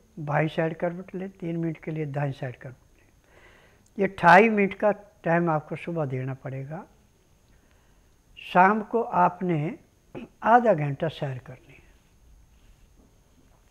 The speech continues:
जैसे मड-, वज्रासन से उठे और आपने सैर की आधा घंटा, उसके बाद आप धार्मिक किताबें पढ़ें, धार्मिक सीरियल देखें,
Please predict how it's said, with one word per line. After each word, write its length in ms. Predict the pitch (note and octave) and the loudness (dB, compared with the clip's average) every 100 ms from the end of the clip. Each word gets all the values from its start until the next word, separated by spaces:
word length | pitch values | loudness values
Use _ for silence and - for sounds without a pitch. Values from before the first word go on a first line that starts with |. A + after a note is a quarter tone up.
| _ - _ _ _ _ _ _ _ _ _ _ _ - | _ -20 _ _ _ _ _ _ _ _ _ _ _ -8
जैसे 400 | D#3 D3+ - F#3 | -2 0 2 2
मड-, 360 | E3 E3+ F#3 - _ _ - - - _ - | 4 2 -2 -10 _ _ -16 -16 -16 _ 0
वज्रासन 580 | D#3+ F3 F3+ F3 G3 F3+ | 2 6 4 4 -2 -6
से 120 | D#3 | -6
उठे 240 | C#3+ F3+ - - _ _ _ _ _ _ _ _ _ _ _ _ - _ _ _ _ | -4 -6 -6 -14 _ _ _ _ _ _ _ _ _ _ _ _ -20 _ _ _ _
और 180 | F3+ F#3 | 0 0
आपने 600 | F#3+ E3 D#3+ E3+ D3+ D3 D4+ _ _ _ - | 2 2 0 0 -4 -4 -8 _ _ _ -16
सैर 320 | - E3+ D#3 | 0 2 2
की 200 | - C#3 | -2 -6
आधा 220 | B2+ A#2+ | -6 -8
घंटा, 380 | A#2 A#2+ - - _ _ _ _ _ _ _ _ - | -14 -16 -20 -20 _ _ _ _ _ _ _ _ -8
उसके 300 | F3 - G3 | -8 0 0
बाद 300 | E3+ E3 F3 | 4 4 4
आप 160 | E3+ F3+ | 0 -2
धार्मिक 380 | C#3+ C#3 D#3 D#3 | -4 -4 -4 -8
किताबें 440 | C#3+ C#3+ D3 E3 | -8 -6 -4 -6
पढ़ें, 320 | D#3+ E3 E3 G3 _ _ _ _ _ _ _ _ | -6 -10 -10 -16 _ _ _ _ _ _ _ _
धार्मिक 480 | D3+ C#3+ C#3+ E3+ D#3 | -4 0 2 0 -4
सीरियल 400 | - D3 D#3+ D#3+ | -6 -2 -2 0
देखें, 420 | D#3 D#3 - D#3 | -2 -4 -10 -14